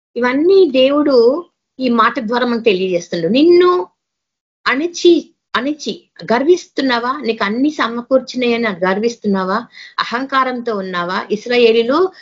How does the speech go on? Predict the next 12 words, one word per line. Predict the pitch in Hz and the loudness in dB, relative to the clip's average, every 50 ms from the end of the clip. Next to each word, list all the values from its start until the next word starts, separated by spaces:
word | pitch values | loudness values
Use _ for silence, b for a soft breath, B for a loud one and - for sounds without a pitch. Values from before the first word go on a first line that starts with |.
| B B - | B B 0
హృదయ | 233 233 240 247 240 | 2 2 2 2 0
కాఠిన్యంతో | 240 240 214 214 214 - 220 220 220 208 202 214 196 | 0 0 0 0 0 -2 -2 0 0 0 0 0 -2
ఉన్నారు, | 180 175 165 160 151 151 - - _ _ - | -2 -2 -4 -6 -6 -8 -10 -12 _ _ -2
ఆ | 170 180 | 0 2
విధంగా | 196 214 202 190 240 240 240 233 226 214 | 2 2 2 0 0 0 0 -2 -2 -2
ఉన్నావా? | 214 208 208 202 202 208 226 269 277 _ _ _ _ _ - | -4 -2 -2 -2 -2 -2 -4 -6 -8 _ _ _ _ _ -6
అప్పుడు | - - - 214 196 175 190 | -4 0 0 0 2 2 4
దేవుడు | 196 196 196 196 | 4 4 4 2
నిన్ను | 202 190 196 214 220 220 - | 2 2 2 0 -2 -4 -6
పరిశోధిస్తాడు, | 185 165 156 - 156 139 135 - - - - _ _ _ _ _ _ _ _ _ _ _ _ _ _ _ _ _ _ _ _ _ - | -8 -8 -8 -8 -10 -10 -12 -14 -18 -20 -20 _ _ _ _ _ _ _ _ _ _ _ _ _ _ _ _ _ _ _ _ _ 0
నిన్ను | 196 214 226 226 - - | 0 2 2 0 0 2
శోధిస్తాడు. | 208 190 180 175 175 - - 147 - | 0 2 0 -2 -4 -6 -8 -10 -8